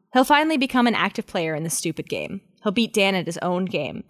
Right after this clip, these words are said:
And once victorious, this stupid game of push and pull will finally end, and then they can finally settle back into their old routines. But if Dan thinks he's pushing Phil, then Phil simply needs to tug the other side of the rope harder and more aggressively until Dan's being pulled by him.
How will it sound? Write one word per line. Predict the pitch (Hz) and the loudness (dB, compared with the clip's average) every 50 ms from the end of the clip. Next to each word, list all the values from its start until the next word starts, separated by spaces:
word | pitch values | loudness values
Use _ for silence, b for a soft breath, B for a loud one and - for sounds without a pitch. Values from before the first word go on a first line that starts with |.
| b b b b | b b b b
And | - 196 208 | -2 2 4
once | 220 233 254 240 - | 4 4 4 4 2
victorious, | - - - 247 247 240 240 233 233 240 - | -2 -2 -2 0 2 4 4 4 4 2 2
this | - 233 220 | 0 0 0
stupid | - - - 262 254 - 196 196 | 0 0 0 0 0 0 0 2
game | 226 220 214 208 | 2 2 2 2
of | 196 - | 0 -2
push | - 220 214 - | -2 -2 -2 0
and | - 220 214 | 0 0 0
pull | - 220 208 208 190 | 2 2 2 2 2
will | 165 165 | -2 -2
finally | - - 220 220 226 226 226 220 | 0 2 4 4 4 4 2 2
end, | - - 160 117 101 113 - 196 | 0 0 -2 -2 -4 -8 -8 -4
and | - 202 | -2 0
then | 214 220 | 0 0
they | 220 | 0
can | 220 202 190 | -2 -2 -4
finally | - - 208 208 214 208 214 | -2 0 0 0 0 0 -2
settle | - - 220 196 185 | -2 -2 -2 -2 0
back | - 175 160 165 - | 0 0 0 0 -2
into | 185 - - | -6 -6 -6
their | 180 - | -6 -4
old | - 160 165 156 | -4 -4 -4 -4
routines. | 160 165 - - - 151 151 135 139 165 - - - _ _ _ _ _ _ _ _ _ _ | -4 -4 -6 -6 -6 -6 -6 -6 -6 -8 -10 -10 -14 _ _ _ _ _ _ _ _ _ _
But | - 214 | 0 0
if | 220 - | 2 4
Dan | - 285 330 349 | 4 4 4 4
thinks | - 285 254 247 - | 4 2 2 2 2
he's | 226 190 | 0 -2
pushing | - - 208 190 - 202 175 | -2 -2 -4 -4 -2 -4 -6
Phil, | - - 147 147 175 220 254 247 240 - | -4 -4 -4 -2 -2 -2 -4 -8 -10 -6
then | - 196 190 | -6 -4 -2
Phil | 196 220 202 | 0 -2 -2
simply | - - 226 233 - - 254 | 0 -2 -2 -2 -2 0 0
needs | 247 220 175 160 165 - - | 0 0 0 -2 -4 -6 -6
to | - 202 | -6 -4
tug | - - 185 170 175 - | -2 -2 -2 -2 0 0
the | 208 190 - | -2 -2 -2
other | 170 170 180 175 | -2 -2 -2 -2
side | - - 160 165 | -2 -2 -4 -4
of | 170 - | -4 -6
the | 190 | -4
rope | 170 165 160 156 - | -4 -4 -4 -4 -4
harder | - - 151 143 - 156 151 - - | -4 -2 -2 -2 -2 -4 -8 -8 -6
and | 156 151 156 | -4 -4 -2
more | 147 143 143 | -2 -4 -4
aggressively | 143 - 151 143 147 - - - - - - 175 b b b b b b | -4 -4 -6 -6 -6 -6 -10 -10 -10 -10 -10 -10 b b b b b b
until | - 185 - 170 | -4 -2 -2 -2
Dan's | 156 - 190 196 202 196 | 0 2 2 2 0 0
being | - 214 208 214 214 | 0 0 0 -2 -2
pulled | - - 160 156 151 160 180 _ - | -4 -6 -6 -6 -6 -8 -12 _ -8
by | 151 147 147 | -6 -6 -6
him. | 139 - - - - - | -6 -8 -12 -14 -14 -16